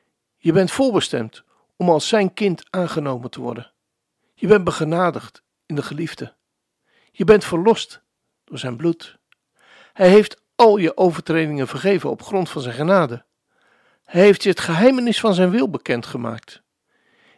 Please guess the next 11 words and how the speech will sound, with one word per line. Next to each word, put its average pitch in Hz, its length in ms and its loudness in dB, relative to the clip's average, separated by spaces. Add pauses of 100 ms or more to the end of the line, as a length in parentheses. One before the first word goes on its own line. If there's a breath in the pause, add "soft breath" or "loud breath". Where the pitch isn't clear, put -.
(120)
In 190 160 2
hem 165 420 4 (360)
ben 185 200 4
je 156 120 2
een - 180 -10
erfdeel 160 500 0
geworden. 117 480 -8 (1160)
Je 202 140 -2
bent 196 180 8
ertoe 190 180 -2
bestemd 214 580 0